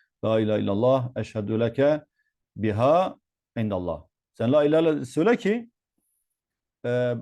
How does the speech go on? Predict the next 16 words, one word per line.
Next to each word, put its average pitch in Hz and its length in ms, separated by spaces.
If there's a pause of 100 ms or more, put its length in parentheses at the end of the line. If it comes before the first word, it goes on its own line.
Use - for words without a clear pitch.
(120)
ben 160 400
Allah 143 320
katında 147 580 (560)
bu 147 160
kelimeden 143 500
dolayı 151 240
sana 147 320
şahitlik 123 420
yapayım 90 300
yani. 82 200 (720)
Yani 151 120
şefaat 175 420
edeyim. 95 320 (460)
قَالَ 104 200
يَا 180 60
ابْنَ 208 140